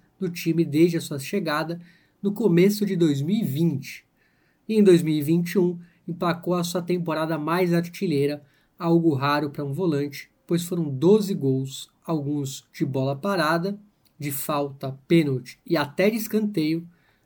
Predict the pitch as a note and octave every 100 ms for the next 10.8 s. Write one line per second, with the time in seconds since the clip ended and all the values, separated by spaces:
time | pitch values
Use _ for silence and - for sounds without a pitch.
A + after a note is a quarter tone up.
0 | _ G#3+ F#3 F3+ F3 F3 D#3 - - D#3
1 | - F3 F3 D#3+ D#3+ D#3+ D#3 F3 G3+ F3
2 | F3 - F3+ C#3 C3 - - - D#3+ D#3
3 | D#3+ - E3+ - D#3 D3 D#3 D#3 F3 F3
4 | C#3 B2 - - - _ _ _ _ _
5 | _ _ G3 G3 A3 G#3+ - F#3+ G3 G3+
6 | - _ _ _ _ _ - F#3+ F3+ F3
7 | F#3 E3+ - - D#3 C#3+ C#3+ C#3 C#3 D#3
8 | E3+ - E3+ E3+ E3+ G3 G3+ G3 D3 C3+
9 | F3 G3+ G3 - F3+ E3 C3+ E3 E3 E3+
10 | D3+ C3+ E3+ D#3 C3+ D3+ F3 F3